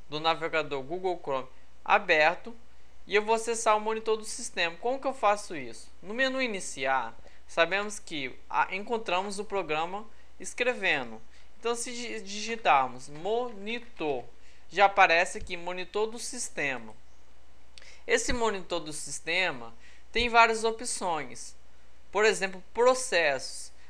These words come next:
Aqui é tudo que tá aberto no meu sistema, como o Google Chrome. E logo aqui à direita, eu finalizo ele. É só isso? Sim. Eu vou finalizar. Observe que no lançador,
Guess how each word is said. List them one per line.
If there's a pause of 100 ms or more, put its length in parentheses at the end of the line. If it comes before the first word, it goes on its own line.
Aqui
é
tudo
que
tá
aberto
no
meu
sistema, (380)
como
o
Google
Chrome. (1200)
E
logo
aqui
à
direita, (320)
eu
finalizo
ele. (100)
É
só
isso?
Sim. (420)
Eu
vou (380)
finalizar. (200)
Observe
que
no
lançador,